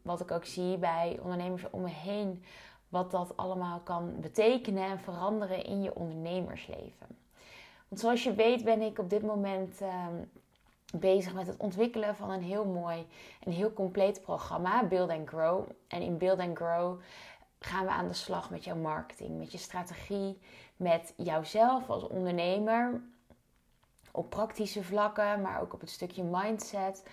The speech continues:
Want het ondernemerschap is nogal wat. Het kan soms best wel overwhelming zijn.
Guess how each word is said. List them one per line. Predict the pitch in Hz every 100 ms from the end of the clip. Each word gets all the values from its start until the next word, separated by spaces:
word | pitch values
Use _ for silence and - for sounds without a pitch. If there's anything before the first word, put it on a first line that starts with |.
| - - - -
Want | 202 214
het | 208
ondernemerschap | - 214 196 185 202 185 - 175 180 - _
is | - 196 -
nogal | 156 151 - -
wat. | - - -
Het | -
kan | - 240
soms | 240 226
best | 196 226
wel | 226
overwhelming | - 185 180 170 170 214 214 190
zijn. | 180 196 233